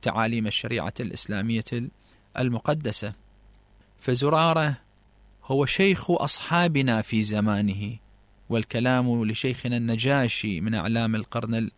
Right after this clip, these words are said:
الرابع الهجري المتوفى سنة ثلاثمية وأربعة وعشرين كما أظن. قال: "شيخ أصحابنا في زمانه"، يعني هناك أصحاب للأئمة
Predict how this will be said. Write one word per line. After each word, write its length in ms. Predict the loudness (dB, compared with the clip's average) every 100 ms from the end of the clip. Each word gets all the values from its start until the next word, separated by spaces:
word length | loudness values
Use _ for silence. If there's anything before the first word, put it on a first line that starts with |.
| _
الرابع 440 | -4 2 4 4 4
الهجري 520 | 2 0 -2 -4 -6 -12 -20 -20 -8
المتوفى 580 | -4 -2 0 0 0 -2
سنة 160 | -2 -4
ثلاثمية 540 | -8 -8 -6 -4 -2
وأربعة 300 | -2 -4 -4
وعشرين 380 | -6 -6 -6 -6
كما 240 | -6 -8 -8 -14 -16 -10
أظن. 200 | -8 -10 -14 _ _ _ _ _
قال: 240 | 2 2 4
"شيخ 400 | 4 4 2 0
أصحابنا 800 | 0 -2 0 2 4 4 2 2
في 180 | 0 0
زمانه"، 680 | 0 0 -2 -4 -6 -6 -4
يعني 240 | -2 0
هناك 460 | 0 0 0 0 -2 -2 -2 -4 -6
أصحاب 560 | -4 -4 2 4 4
للأئمة 480 | 4 4 2 2 0